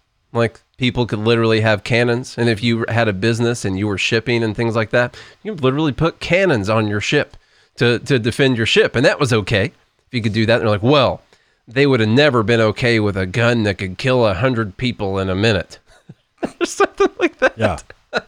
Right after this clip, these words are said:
Speaker 1: And, um,
Speaker 2: they had a version of the Gatling gun, like, not, not too much longer, not, like, not, not very much longer afterwards.
Speaker 1: Yeah, that was a, a little bit after that. Um, there was another gun that would fire,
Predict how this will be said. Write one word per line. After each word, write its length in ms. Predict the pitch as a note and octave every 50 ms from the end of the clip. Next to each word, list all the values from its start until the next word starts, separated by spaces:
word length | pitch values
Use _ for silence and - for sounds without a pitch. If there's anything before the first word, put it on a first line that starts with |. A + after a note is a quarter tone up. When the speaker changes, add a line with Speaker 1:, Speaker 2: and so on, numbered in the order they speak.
| _ - - - _ - - - _ - - - - - - - - - - - - - - - -
Speaker 1:
And, 300 | D#3+ F3 F3 F3 F3 D#3
um, 120 | D3 C#3
Speaker 2:
they 60 | E3
had 200 | E3 E3 F3+ F#3+
a 60 | -
version 380 | D3 A2+ A#2 B2 D#3+ D#3+ - A#2+
of 100 | A2+ G#2+
the 80 | G2+ G2+
Gatling 440 | E2+ G#2 A2 C3 A#2+ G#2 G2+ F#2+
gun, 240 | F2 F#2 F2+ F2 F2
like, 240 | E2+ E2+ E2+ - -
not, 240 | F#2+ G#2 A#2+ A#2 - _ -
not 240 | G2 A#2 B2+ B2+ -
too 80 | C3+
much 200 | C3+ B2+ G#2 F2
longer, 640 | F#2 F#2 G2+ G2+ G#2+ G#2+ G#2 G2 F#2 F2 E2+ D#2+ - - _ _ _
not, 260 | - G#2 A2 G#2 E2+ -
like, 220 | G#2 A#2+ B2+ - -
not, 180 | B2+ C3+ A#2+
not 160 | G#2 C3 C3+ B2+
very 160 | B2+ C3 B2+
much 220 | A#2+ A2 G2 -
longer 360 | G2+ G#2 A2 A2+ A2+ G2+ F2+
afterwards. 680 | F2 F#2+ A2 A#2 - - F#2 D#2 D#2 D2+ D#2 - - -
Speaker 1:
Yeah, 280 | C3 B2 B2+ B2+ A#2 A2+
that 200 | G2+ A2+ C3+ C3
was 220 | G#2+ B2+ A#2 G2
a, 240 | C#3 B2 A#2 A2+ G#2+ -
a 80 | - B2
little 220 | A#2+ C3 C3+ C#3
bit 160 | A#2+ B2+ A#2+
after 340 | A2+ A2+ A2+ G#2+ - - A#2
that. 320 | A2 G#2+ G#2+ G#2 G#2 -
Um, 240 | A2+ G#2+ G#2 G#2 G2+
there 160 | G2 A#2 B2
was 280 | B2 A#2+ B2+ C3 C3+ A#2+
another 400 | C3 A2 G#2+ G#2 G#2 G#2 A2+ A2
gun 360 | G#2 F#2 A2+ A2 A2+ A2+ A2
that 220 | G2+ G#2 F#2 - -
would 180 | F#2+ G2 F2+
fire, 560 | - - A2 G2+ G2+ G#2 G2+ G#2 G2+ G2 F2+